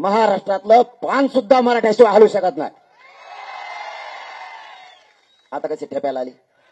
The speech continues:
आता कशी ठेप्याला आली.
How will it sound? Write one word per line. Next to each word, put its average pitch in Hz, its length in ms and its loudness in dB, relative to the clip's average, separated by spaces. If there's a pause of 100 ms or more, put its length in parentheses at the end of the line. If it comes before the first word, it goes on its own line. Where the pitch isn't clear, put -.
(2750)
आता 170 220 -2
कशी 170 260 -4
ठेप्याला 147 340 -4
आली. 120 120 -6